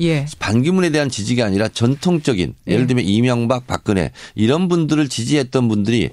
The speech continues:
Speaker 1: 예.
Speaker 2: 바람처럼 구름처럼 흘러가다가 지금 걸쳐있는
Speaker 1: 아.
Speaker 2: 네, 그런 지지율이거든요. 그래서
Speaker 1: 스킨십이 없이 허상 어떤 이미지, 거품 보고선 좋아하는 거다 꺼질 가능성이 있다고
Speaker 2: 네,
Speaker 1: 보시는
Speaker 2: 그렇습니다.
Speaker 1: 거예요?
Speaker 2: 그래서 저는 반기문 씨는 별명이 뭐죠?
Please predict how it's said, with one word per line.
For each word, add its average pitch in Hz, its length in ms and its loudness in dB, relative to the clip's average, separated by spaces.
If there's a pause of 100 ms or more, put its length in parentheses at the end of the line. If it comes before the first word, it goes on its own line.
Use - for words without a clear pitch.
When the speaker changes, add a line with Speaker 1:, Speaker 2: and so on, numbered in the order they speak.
Speaker 1:
예. 170 180 -2
Speaker 2:
바람처럼 147 680 -2
구름처럼 117 600 -2 (1160)
흘러가다가 156 600 0
지금 104 220 0
걸쳐있는 104 640 0 (400)
Speaker 1:
아. 123 920 -12
Speaker 2:
네, 87 100 -2
그런 180 260 2
지지율이거든요. 98 720 0
그래서 110 220 -2
Speaker 1:
스킨십이 330 460 -2
없이 226 280 -2
허상 285 420 -2
어떤 185 200 -2
이미지, 214 460 0
거품 262 340 -4
보고선 254 320 0
좋아하는 196 320 2
거다 170 200 0
꺼질 277 360 -2
가능성이 190 320 0
있다고 156 240 0
Speaker 2:
네, 110 60 4
Speaker 1:
보시는 131 140 2
Speaker 2:
그렇습니다. 139 260 0
Speaker 1:
거예요? 107 80 2
Speaker 2:
그래서 143 380 0 (380)
저는 156 260 0
반기문 151 560 2
씨는 131 480 -2 (280)
별명이 135 300 2
뭐죠? 110 340 0